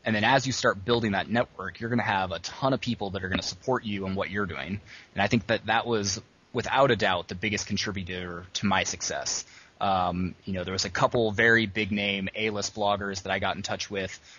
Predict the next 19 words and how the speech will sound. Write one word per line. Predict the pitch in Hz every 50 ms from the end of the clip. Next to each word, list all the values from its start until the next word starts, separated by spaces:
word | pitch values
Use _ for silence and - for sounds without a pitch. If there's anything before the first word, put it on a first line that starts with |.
| - _ -
Um, | - 104 98 95 92 90 87 87 90 90 -
one | - 110 110 110 104
that | 101 101
I'd | 101 98
written | 104 104 95 101 95
guest | 92 101 95 - - -
posts | - 127 127 117 - -
for | - 123 117 117 113 110
that | 98 95
I | 90 87 90 90
just | 87 - - - - -
got, | - 92 82 76 - 76
you | 92
know, | 92 76 67 - _ - -
insane | 101 - - - 131 123 120 117
amounts | 107 95 95 92 -
of | 92
traffic | 90 - 104 101 98 - - 90
from. | - - 98 95 95 92 92 92